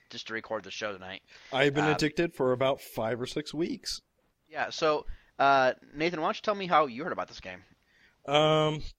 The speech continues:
Speaker 1: jeez, how did I hear about it? I think I actually heard it mentioned on the Joystick podcast way
Speaker 2: Oh,
Speaker 1: back
Speaker 2: really?
Speaker 1: when. Yeah, but
Speaker 2: Okay.
Speaker 1: I, I think they kinda looked at the game,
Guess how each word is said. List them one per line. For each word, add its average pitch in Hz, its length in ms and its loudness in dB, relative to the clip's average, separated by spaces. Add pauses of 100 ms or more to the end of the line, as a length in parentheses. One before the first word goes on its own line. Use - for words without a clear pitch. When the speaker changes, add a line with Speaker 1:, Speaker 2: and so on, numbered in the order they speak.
(120)
Speaker 1:
jeez, 165 480 -8 (120)
how 180 80 -16
did 175 160 -8
I 123 80 -2
hear 113 140 -2
about 117 200 0
it? 113 160 -4
I 127 100 0
think 247 440 -2
I 131 100 0
actually 147 360 0
heard 156 180 0
it 147 80 -2
mentioned 127 400 -2
on 139 100 0
the 139 60 -2
Joystick 143 400 0
podcast 170 640 -2 (380)
way 139 280 2
Speaker 2:
Oh, - 20 4
Speaker 1:
back 147 200 4
Speaker 2:
really? 113 100 0
Speaker 1:
when. 143 340 4 (240)
Yeah, 170 240 6
but 135 160 0
Speaker 2:
Okay. 135 220 0
Speaker 1:
I, 127 80 0
I - 20 4
think - 380 -4
they 139 160 2
kinda 147 440 0 (100)
looked 120 480 -4
at 185 100 -2
the 185 80 -4
game, 180 420 0